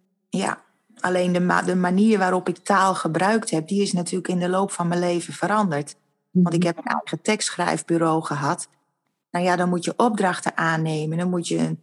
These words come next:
Speaker 1: brochure schrijven over verwarmingsketels. Nou, dat kan ik wel. Maar daar vond ik destijds ook al niets aan.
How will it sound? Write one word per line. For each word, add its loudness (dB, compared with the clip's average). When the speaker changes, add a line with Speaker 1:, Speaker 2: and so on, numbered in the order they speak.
Speaker 1:
brochure 2
schrijven 0
over 0
verwarmingsketels. 0
Nou, 2
dat -2
kan 2
ik -2
wel. 0
Maar 0
daar 0
vond 0
ik -4
destijds 0
ook 0
al 2
niets 0
aan. -4